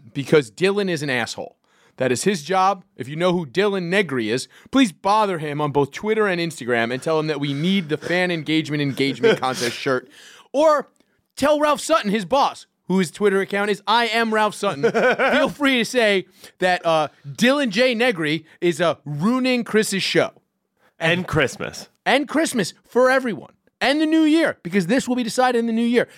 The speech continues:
Speaker 1: This sets the tone, Mikhail. I mean, Mikey. Mi-, whatever your,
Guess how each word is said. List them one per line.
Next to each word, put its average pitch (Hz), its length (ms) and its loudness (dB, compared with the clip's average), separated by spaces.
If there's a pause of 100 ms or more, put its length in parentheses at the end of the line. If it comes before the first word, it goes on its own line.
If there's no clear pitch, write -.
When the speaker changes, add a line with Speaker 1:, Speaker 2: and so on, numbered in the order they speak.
Speaker 1:
This 233 140 0
sets - 340 2
the 214 120 -2
tone, 196 480 0
Mikhail. 110 400 -2 (500)
I 147 100 -4
mean, 156 160 0
Mikey. 139 360 -2
Mi-, 160 100 2 (280)
whatever 233 320 2
your, 208 160 -4